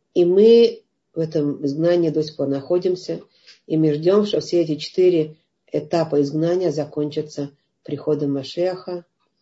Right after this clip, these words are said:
Э, И вот эта вера в приход Машеха,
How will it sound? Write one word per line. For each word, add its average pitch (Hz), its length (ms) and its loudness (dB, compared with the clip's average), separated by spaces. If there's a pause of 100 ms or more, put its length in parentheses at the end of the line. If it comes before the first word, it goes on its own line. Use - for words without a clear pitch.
(640)
Э, 143 600 -2 (920)
И 156 640 0 (100)
вот 143 180 -6
эта 156 180 -4
вера 202 320 2
в - 80 -8
приход 151 260 -6
Машеха, 139 680 -10